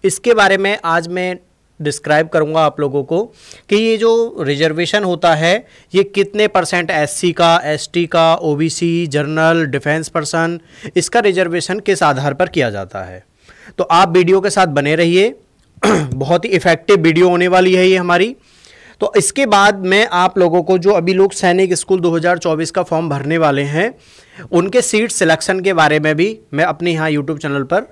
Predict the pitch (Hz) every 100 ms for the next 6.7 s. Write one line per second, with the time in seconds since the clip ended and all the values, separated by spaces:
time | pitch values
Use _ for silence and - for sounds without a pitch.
0 | _ _ _ _ - 165 185 165 165 139
1 | 131 - 151 156 135 135 156 147 151 156
2 | 175 247 _ - _ 143 156 190 180 160
3 | 156 190 208 202 170 147 180 202 180 175
4 | 170 190 208 _ _ 185 175 175 175 175
5 | 190 185 175 185 180 - 165 165 175 139
6 | 127 143 143 196 180 180 202